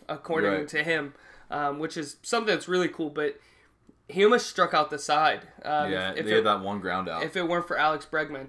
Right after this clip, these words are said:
Speaker 2: Yeah.
Speaker 1: Um, but like I said, he was dealing quick. He was getting in a rhythm.
Speaker 2: Right.
Speaker 1: He was going fast. It was like,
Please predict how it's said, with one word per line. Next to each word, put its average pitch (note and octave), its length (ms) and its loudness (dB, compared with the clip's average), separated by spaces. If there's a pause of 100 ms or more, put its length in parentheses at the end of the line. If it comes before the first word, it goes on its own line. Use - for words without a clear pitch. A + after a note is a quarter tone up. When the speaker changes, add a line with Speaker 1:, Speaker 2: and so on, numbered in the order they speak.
Speaker 2:
Yeah. F2+ 200 -6 (100)
Speaker 1:
Um, C#3+ 340 -4
but E3 180 0
like G#3 180 4
I A3 80 0
said, G3+ 240 0
he G3 100 -2
was A#3 220 0
dealing G3 340 0
quick. - 640 -6
He G3 80 -6
was G3+ 140 0
getting G#3 180 -2
in G3 100 2
a D#3 60 0
rhythm. D3+ 500 -4
Speaker 2:
Right. D2+ 240 -10 (160)
Speaker 1:
He E3+ 120 -2
was G3+ 120 4
going F3 200 -2
fast. D3 560 -4
It D#3+ 80 -4
was D#3 120 -8
like, D3+ 360 -2